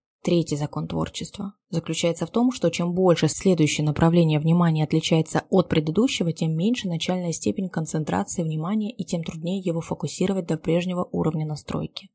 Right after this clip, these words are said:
Однако время от времени все же необходимо сильно менять направление внимания и начинать учиться заново.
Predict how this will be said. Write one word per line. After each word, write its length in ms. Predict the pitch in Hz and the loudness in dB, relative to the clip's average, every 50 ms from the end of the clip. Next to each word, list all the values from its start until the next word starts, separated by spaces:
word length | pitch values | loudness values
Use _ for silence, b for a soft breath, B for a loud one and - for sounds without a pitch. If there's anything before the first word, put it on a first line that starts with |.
| _ _ _ _ _ _ _ _ _ _ _ - - | _ _ _ _ _ _ _ _ _ _ _ -6 -4
Однако 320 | 165 160 185 180 - 180 | -2 0 0 0 0 2
время 240 | 180 202 190 185 180 | 2 2 2 2 2
от 100 | 170 - | 0 2
времени 340 | - 220 240 262 254 214 175 | 4 6 6 6 6 4 2
все 200 | - - 196 190 | 2 0 -2 -2
же 100 | - 196 | 0 -2
необходимо 420 | 185 170 - - 196 208 233 233 | -4 -2 0 0 2 2 2 2
сильно 300 | 220 - - 220 208 202 | 2 4 4 4 4 4
менять 300 | 190 185 175 175 180 - | 2 0 0 -2 -2 -4
направление 560 | 190 175 - 165 165 160 160 180 190 185 180 | -4 -2 0 2 2 4 2 2 0 -2 -2
внимания 480 | 175 180 196 196 190 175 165 160 156 - | 0 2 2 4 4 4 4 4 2 0
и 120 | - - | 0 2
начинать 420 | 165 160 151 - 180 175 190 202 190 | 2 2 2 0 -2 -2 -2 -2 -2
учиться 360 | 175 - - - - - 175 | -2 -2 -4 -4 -4 -2 -2
заново. 480 | 165 175 160 151 156 165 165 - 175 | 0 0 0 0 -2 -4 -4 -6 -10